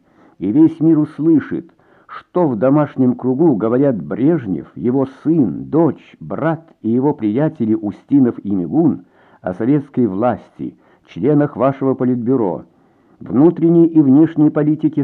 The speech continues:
советского правительства, военных планах Генштаба и так называемом международном коммунистическом движении. Телефон, по которому со мной можно связаться в Европе,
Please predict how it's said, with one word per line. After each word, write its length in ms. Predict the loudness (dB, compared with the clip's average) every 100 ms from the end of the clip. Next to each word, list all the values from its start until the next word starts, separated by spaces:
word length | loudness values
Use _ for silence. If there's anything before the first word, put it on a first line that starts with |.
| -2
советского 460 | -2 -2 -2 -4
правительства, 800 | -2 0 0 -2 -10 -12 -14 -14 _ _ _ -18
военных 640 | -6 0 2 2 0 -2
планах 400 | -2 0 0 0
Генштаба 800 | 0 -2 -2 -6 -4 -4 -6 -10 _ _ _
и 100 | -6
так 200 | -4 -2
называемом 840 | -2 -2 -2 -2 0 2 2 0 -6 _ _
международном 960 | -2 0 2 2 2 2 0 0 2 0
коммунистическом 920 | 2 4 4 2 -2 -4 -4 -4 -4
движении. 680 | -2 -4 -4 -6 -6 -8 -12 _ _ _ _ _ _ _ _ _ _
Телефон, 500 | -2 0 0 2 0
по 140 | 0 -2
которому 420 | -2 -2 2 0
со 160 | 2 2
мной 180 | 2
можно 300 | 2 0 0
связаться 500 | -2 -4 -2 -4 -4
в 40 | -4
Европе, 580 | -2 -2 -4 -4 -8